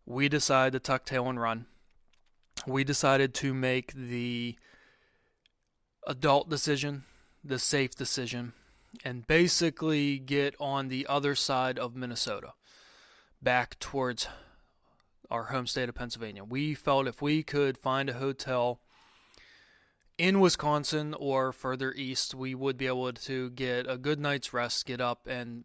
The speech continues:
make the final push, uh, to come back home with the dogs. And that's what we did. We drove basically until dark, uh, a little past dark, which took us into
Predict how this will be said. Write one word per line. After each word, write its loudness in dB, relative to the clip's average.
make -6
the -8
final -6
push, -8
uh, -6
to -10
come -10
back -6
home -8
with -12
the -14
dogs. -10
And 4
that's 8
what 12
we 6
did. 4
We 2
drove 10
basically 6
until 0
dark, -2
uh, 0
a 0
little 4
past -2
dark, -4
which 0
took 0
us 0
into 0